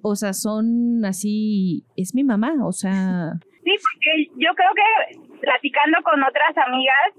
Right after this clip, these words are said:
Speaker 2: sí es como más difícil el desprenderse de los hombres que las mujeres, porque yo pel-, yo,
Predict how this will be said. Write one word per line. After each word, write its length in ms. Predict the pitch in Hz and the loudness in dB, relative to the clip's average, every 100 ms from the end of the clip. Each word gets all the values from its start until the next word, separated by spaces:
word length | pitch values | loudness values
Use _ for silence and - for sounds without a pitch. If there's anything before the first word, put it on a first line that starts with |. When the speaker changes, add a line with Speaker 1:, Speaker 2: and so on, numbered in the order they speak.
| - | -6
Speaker 2:
sí 200 | 311 302 | 0 2
es 140 | 311 320 - - | 2 -2 -6 -2
como 160 | 381 370 | 2 2
más 200 | 311 302 - 339 | 2 2 -2 -2
difícil 520 | 349 339 320 330 339 370 | 0 0 0 0 2 2
el 100 | 302 | 2
desprenderse 680 | 240 240 - 247 247 262 269 | -2 -4 -2 0 2 0 2
de 180 | 330 339 302 | 2 4 2
los 100 | - | 2
hombres 260 | 277 269 285 | 0 0 -2
que 80 | - | 0
las 260 | 254 233 226 | 2 2 2
mujeres, 520 | 233 240 285 254 208 - - | -2 -2 0 0 -2 -6 -2
porque 300 | 277 285 302 | 0 2 0
yo 120 | 311 330 | 0 0
pel-, 260 | - 359 440 254 | 0 0 0 0
yo, 120 | 320 | 2